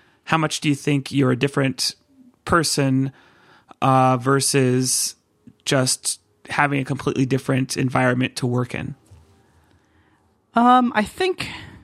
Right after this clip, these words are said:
Speaker 2: it's probably a mix of both. I mean, I,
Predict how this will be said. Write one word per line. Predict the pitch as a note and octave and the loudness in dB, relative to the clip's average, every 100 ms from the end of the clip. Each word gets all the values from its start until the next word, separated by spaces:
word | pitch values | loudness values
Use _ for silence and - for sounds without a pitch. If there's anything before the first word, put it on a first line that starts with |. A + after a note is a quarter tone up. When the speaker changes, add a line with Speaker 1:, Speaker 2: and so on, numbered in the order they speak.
| _ _ _ _ _ _ _ _ _ _ _ _ _ - - | _ _ _ _ _ _ _ _ _ _ _ _ _ -18 -8
Speaker 2:
it's | - - - | -4 -4 -4
probably | - F#4+ F#4+ A#3 | 2 2 4 4
a | C3+ | 4
mix | C3 B2 - | 2 0 -2
of | G#2+ | -4
both. | A#2 G#2+ G#2 | 0 0 2
I | A#2+ | 2
mean, | C#3 C3+ - | 2 2 2
I, | C#3 C#3 C#3 | 2 4 2